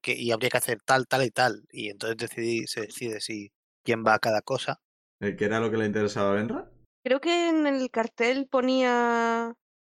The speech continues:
Speaker 3: eh, aparte de madera, también hablaba de hacer cosas con tela, ¿verdad?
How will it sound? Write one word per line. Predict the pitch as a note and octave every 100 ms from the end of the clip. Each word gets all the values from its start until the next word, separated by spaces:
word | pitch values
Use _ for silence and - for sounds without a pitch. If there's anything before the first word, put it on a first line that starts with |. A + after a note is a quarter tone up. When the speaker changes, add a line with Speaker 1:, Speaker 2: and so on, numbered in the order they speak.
| -
Speaker 3:
eh, | A3+ A3 A3 A3 A3 G#3+ G#3+ G#3
aparte | - A3 B3
de | C#4
madera, | C4 A#3 C4+ E4 G4 - _ _ _
también | A3 A3 A3+
hablaba | G#3+ G#3 G3+ F#3+
de | F#3+ F#3 F3+ F3+ F3 E3+ E3 E3 E3 E3 E3+ - _
hacer | G#3+ A#3+ A3+
cosas | A3 G#3+ -
con | G#3 G3+
tela, | G3+ F#3+ E3 D#3
¿verdad? | G#3 F#3